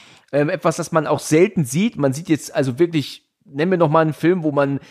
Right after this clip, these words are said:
achtzehnjährige sich gegenseitig über den Haufen schießen sieht, ja. Nicht, dass ich das toll finde natürlich, aber es war mal was anderes, das hat man jetzt, ähm, sonst nicht gesehen. Also zumindest ist mir nichts anderes bekannt.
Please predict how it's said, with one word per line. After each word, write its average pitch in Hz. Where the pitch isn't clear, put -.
achtzehnjährige 165
sich 139
gegenseitig 165
über 139
den 139
Haufen 160
schießen 113
sieht, 113
ja. 113
Nicht, 185
dass 190
ich 170
das 151
toll 156
finde 202
natürlich, 196
aber 147
es 131
war 156
mal 147
was 143
anderes, 147
das 113
hat -
man 117
jetzt, -
ähm, 110
sonst 120
nicht 110
gesehen. 98
Also 98
zumindest 117
ist 104
mir 117
nichts 104
anderes 92
bekannt. -